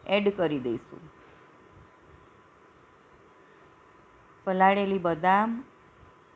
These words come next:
તમે બદામની જગ્યાએ કાજુ પણ વાપરી શકો છો. અને જે ચોખા પલાળેલા હતા એમાંથી બે ચમચી ચોખા આપણે જે કાઢ્યા હતા એ લઈ લઈશું અને જે ઠંડુ દૂધ રાખ્યું હતું એ,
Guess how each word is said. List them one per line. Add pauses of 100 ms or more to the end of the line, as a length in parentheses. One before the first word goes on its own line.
(500)
તમે
બદામની
જગ્યાએ
કાજુ
પણ
વાપરી
શકો
છો. (680)
અને
જે
ચોખા
પલાળેલા
હતા
એમાંથી
બે
ચમચી
ચોખા
આપણે
જે
કાઢ્યા
હતા (380)
એ
લઈ
લઈશું
અને
જે
ઠંડુ
દૂધ
રાખ્યું
હતું
એ,